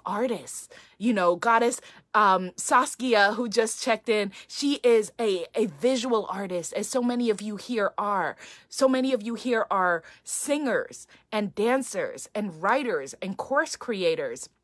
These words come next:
and healers and coaches and teachers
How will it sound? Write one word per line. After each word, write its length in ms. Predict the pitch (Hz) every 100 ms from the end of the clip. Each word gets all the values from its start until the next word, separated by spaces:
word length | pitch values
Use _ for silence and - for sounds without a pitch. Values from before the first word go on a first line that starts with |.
| _ _ _ _ -
and 160 | 220 214
healers 720 | 208 240 339 320 185 127 - - - -
and 160 | 233 226
coaches 680 | - 294 349 - 165 147 - - -
and 220 | 220 -
teachers 680 | - 370 427 - 185 117